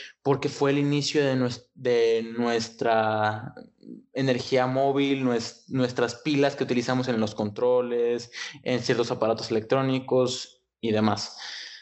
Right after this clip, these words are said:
Eh, explicando más a fondo lo que constituye una celda galvánica,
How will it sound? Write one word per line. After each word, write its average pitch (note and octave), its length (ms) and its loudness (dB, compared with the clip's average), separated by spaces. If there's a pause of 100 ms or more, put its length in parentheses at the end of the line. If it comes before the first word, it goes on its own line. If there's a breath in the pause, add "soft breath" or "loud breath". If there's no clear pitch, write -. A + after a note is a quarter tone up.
(180 loud breath)
Eh, A#2 580 2
explicando C3 440 0
más B2+ 240 0
a C3+ 80 2
fondo D3 400 0
lo C#3 180 2
que A#2 120 -8
constituye B2+ 500 0
una C3 220 2
celda B2+ 340 0
galvánica, D3+ 720 0